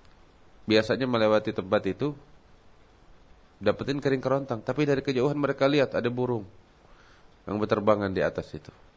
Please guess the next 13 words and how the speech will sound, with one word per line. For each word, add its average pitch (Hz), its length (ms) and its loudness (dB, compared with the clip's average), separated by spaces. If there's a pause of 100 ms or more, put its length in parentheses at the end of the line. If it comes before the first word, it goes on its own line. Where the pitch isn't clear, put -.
(580)
Hingga 131 240 0
mereka 151 240 0
heran. 156 320 0 (2500)
"Kita 98 160 2
udah 113 160 2
berapa 101 240 4
kali 120 240 0
lewat 107 320 0
sini, 143 240 -4 (240)
nggak - 160 -10
pernah 87 240 -2
lihat 95 240 0
burung." 131 400 -2